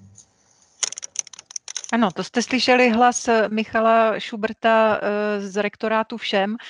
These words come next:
který je tady s námi a já mu za to moc krát děkuji, protože to určitě moc krát pomůže, eh, zodpovědět některé ty dotazy, eh, tazatelů tady na Slido. Eh, pojďme se podívat dál.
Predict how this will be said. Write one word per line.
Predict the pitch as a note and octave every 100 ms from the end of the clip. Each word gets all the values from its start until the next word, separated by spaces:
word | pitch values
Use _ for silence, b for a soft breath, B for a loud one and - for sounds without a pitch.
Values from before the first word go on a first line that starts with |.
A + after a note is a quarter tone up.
| B
který | B A3 A3
je | A3+
tady | A3 G#3+
s | A3
námi | G#3+ G3 G3 A3 A3+
a | A3 G3+
já | G3+
mu | G3+ G#3
za | G#3
to | -
moc | G#3+ G3+
krát | - G#3+
děkuji, | G#3 G#3 G#3+ G#3+
protože | G#3 F#3+ F#3+ F#3+
to | G#3
určitě | F#3+ - G3
moc | G3+ F#3+
krát | - G3 -
pomůže, | G#3 G3 G3 G3 F#3+ B B B -
eh, | G3 F#3+ F#3+ G3
zodpovědět | G3 - G3+ G3+ G#3+
některé | G#3+ F#3+ - G3 F#3+ G3
ty | -
dotazy, | G#3 G3+ G3+ F#3+ G#3 G3+ -
eh, | F#3 F#3+ F#3
tazatelů | G3+ G3+ G#3 G#3 G#3 G#3
tady | G3 G3
na | G3
Slido. | - F#3+ F#3+ G3+ A#3 C4 B B B B
Eh, | F#3+ F#3+ F#3+ F#3+ F#3+ G3 - - - -
pojďme | - - A3+
se | A#3 C#4+
podívat | A#3+ A3 B3 C#4+
dál. | G3+ F#3+ F3+ F#3+